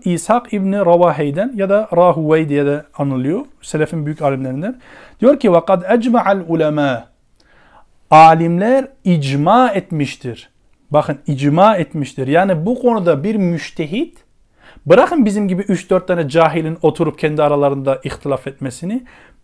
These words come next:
ikinci bir söz söyleyen alim yok bu konuda. Bir de bak, bu okuduğum eser yeni bir eser değil ha. Endülüs zamanından kalma bir eser. "Ve kad ecma'al ulema." Şüphesiz ki alimler icma etmiştir. Neye?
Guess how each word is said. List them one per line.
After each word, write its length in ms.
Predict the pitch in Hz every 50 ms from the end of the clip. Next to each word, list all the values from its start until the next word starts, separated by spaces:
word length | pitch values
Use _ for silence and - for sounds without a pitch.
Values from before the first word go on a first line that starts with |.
| _ _ -
ikinci 500 | - 160 - - 190 185 196 196 254 254
bir 100 | 269 240
söz 240 | 175 - - 254 -
söyleyen 320 | - - 247 247 262 220 -
alim 340 | - 165 170 175 202 247 233
yok 220 | 233 202 - - -
bu 40 |
konuda. 500 | 151 - 151 135 131 120 117 113 107 - _ _ _ _ _ _ _ _ _ _ - -
Bir 60 | 175
de 140 | - 233 202
bak, 200 | 214 180 - -
bu 140 | 220 233 214
okuduğum 400 | 175 - 208 196 226 240 226 233 -
eser 320 | 196 175 - - 240 254
yeni 280 | 214 180 170 175 185 180
bir 60 | 180
eser 340 | 160 151 - - 156 139 135
değil 180 | 165 175 156 131
ha. 260 | 135 135 135 123 120 _ _ _ _ _ _ _ -
Endülüs 440 | 175 196 202 190 185 175 185 175 -
zamanından 460 | 170 151 151 147 143 156 190 226 233
kalma 280 | 220 190 160 147 131
bir 100 | 127 127
eser. 360 | 120 110 - - 117 117 127 127
"Ve 100 | 147 156
kad 200 | - 202 175 170
ecma'al 520 | 180 214 240 240 269 262 247 196 202 208
ulema." 540 | 190 175 165 151 147 135 131 127 120 113 - _ _ _ _ - - - _ -
Şüphesiz 640 | - - 226 220 254 233 202 - - 254 247 247 -
ki 180 | - 196 170 - - -
alimler 640 | - 143 147 156 160 160 160 160 165 180 208 226 226 -
icma 380 | 170 143 143 151 175 180 180
etmiştir. 520 | 165 147 147 135 - - - - 117 - - _ _ _ _ -
Neye? 640 | - 151 151 156 160 170 190 214 226 240 247 254